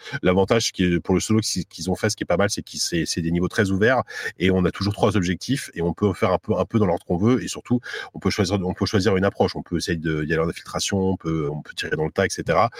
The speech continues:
Donc c'est, euh, c'est classique, mais c'est, on va dire, c'est assez solide. Euh,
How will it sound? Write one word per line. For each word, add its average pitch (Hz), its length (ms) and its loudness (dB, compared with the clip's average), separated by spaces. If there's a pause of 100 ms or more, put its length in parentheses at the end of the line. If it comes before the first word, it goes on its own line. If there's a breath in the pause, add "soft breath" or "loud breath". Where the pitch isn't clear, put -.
(260 loud breath)
Donc 76 140 -2
c'est, 90 240 4
euh, 80 480 4
c'est - 160 0
classique, 117 400 0
mais 95 60 4
c'est, - 180 -2
on 82 60 2
va 85 80 4
dire, 85 120 0
c'est - 320 -2
assez 98 200 -2
solide. 110 400 2 (420 loud breath)
Euh, 87 320 4